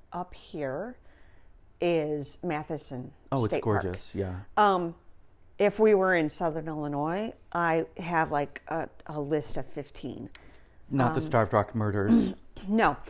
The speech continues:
Speaker 1: The, uh, because, uh, and
Speaker 2: Have you seen that program?
Speaker 1: No,
Speaker 2: It's on
Speaker 1: no, I
Speaker 2: Netflix,
Speaker 1: don't
Speaker 2: the
Speaker 1: watch
Speaker 2: Starved
Speaker 1: creepy stuff.
Speaker 2: <gasps> Oh, we've had this
Speaker 1: Yes,
Speaker 2: discussion.
Speaker 1: I don't do creepy stuff.
Speaker 2: I live for it.
Speaker 1: I understand, and some people love it. Me,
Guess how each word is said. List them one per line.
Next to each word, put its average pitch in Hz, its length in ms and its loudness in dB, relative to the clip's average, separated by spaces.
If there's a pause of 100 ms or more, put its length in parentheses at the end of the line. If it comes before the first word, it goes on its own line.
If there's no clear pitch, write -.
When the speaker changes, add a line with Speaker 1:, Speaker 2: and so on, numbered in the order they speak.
(360)
Speaker 1:
The, 220 280 6
uh, 185 140 12 (220)
because, 226 360 4 (140)
uh, 156 100 8 (100)
and 240 140 6
Speaker 2:
Have 104 100 0
you 117 80 0
seen 101 260 -4
that 110 200 -4 (440)
program? 208 480 2
Speaker 1:
No, 285 680 2
Speaker 2:
It's 240 60 0
on 240 60 0
Speaker 1:
no, 254 220 2
I 247 100 6
Speaker 2:
Netflix, 254 40 4
Speaker 1:
don't 269 220 2
Speaker 2:
the 254 60 -6
Speaker 1:
watch 247 180 0
Speaker 2:
Starved 202 100 -10
Speaker 1:
creepy 226 260 -4
stuff. - 460 -6
Speaker 2:
<gasps> - 100 -12 (480)
Oh, 123 120 2
we've 104 240 0
had 98 180 -2
this 95 220 -4
Speaker 1:
Yes, 92 100 -10
Speaker 2:
discussion. 180 400 -4
Speaker 1:
I 196 100 0
don't 254 200 -4
do 240 100 -4
creepy 202 300 -6
stuff. 170 320 -6
Speaker 2:
I 214 100 -2
live 190 300 -2
for 107 260 0
it. 98 180 -2 (240)
Speaker 1:
I 254 160 8
understand, 294 680 2 (420)
and 220 300 4
some 247 240 0
people 247 260 2
love 202 220 6
it. - 240 -2
Me, 254 380 2